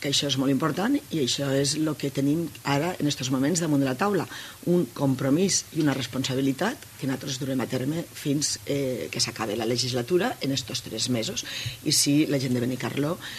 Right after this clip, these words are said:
pues, dona el suport al Partit Socialista, pues, seguirem governant perquè tenim projecte, tenim candidat i tenim, eh, absolutament, eh,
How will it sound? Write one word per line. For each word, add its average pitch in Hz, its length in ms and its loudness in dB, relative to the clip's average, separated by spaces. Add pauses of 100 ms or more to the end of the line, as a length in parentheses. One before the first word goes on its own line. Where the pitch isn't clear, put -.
(240)
pues, 135 320 4
dona 127 160 0
el 127 80 8
suport 143 320 -2
al 131 80 -4
Partit 139 240 -4
Socialista, 117 560 -2
pues, - 320 0
seguirem 135 540 2
governant 143 420 0
perquè 175 240 -6
tenim 131 240 2
projecte, 156 560 0
tenim 139 400 2
candidat 131 480 0 (480)
i 139 80 2
tenim, 135 320 6 (140)
eh, 139 420 0
absolutament, 123 680 4 (440)
eh, 139 280 4